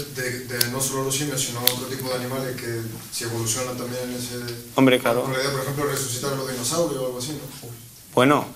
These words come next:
Speaker 2: si se, si se resucitasen los dinosaurios, como la película esta, ¿no?, de Spielberg, pues ahí sí que florecerían relaciones, digamos, de religiosidad primaria, de nuevo reeditadas, corregidas, aumentadas, ¿eh? Habría ahí los númenes directamente, vamos, porque claro, la, ya, mm,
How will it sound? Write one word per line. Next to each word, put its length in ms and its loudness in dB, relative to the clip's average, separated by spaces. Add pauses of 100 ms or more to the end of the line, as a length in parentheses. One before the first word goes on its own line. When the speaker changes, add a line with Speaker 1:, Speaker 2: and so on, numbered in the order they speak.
(260)
Speaker 2:
si 140 8
se, 180 6
si 100 4
se 320 8
resucitasen 540 6
los 100 8
dinosaurios, 600 6
como 240 0
la 380 4
película 320 10
esta, 180 4
¿no?, 120 4
de 40 4
Spielberg, 320 4 (340)
pues 160 8
ahí 120 8
sí 100 6
que 100 8
florecerían 540 8
relaciones, 480 8
digamos, 260 6
de 80 4
religiosidad 520 8
primaria, 440 8
de 80 6
nuevo 220 8
reeditadas, 840 8
corregidas, 460 6
aumentadas, 540 4
¿eh? 80 4
Habría 240 6
ahí 160 6
los 180 4
númenes 380 6
directamente, 480 4
vamos, 220 4
porque 180 2
claro, 180 6
la, 320 6 (640)
ya, 460 10
mm, 200 2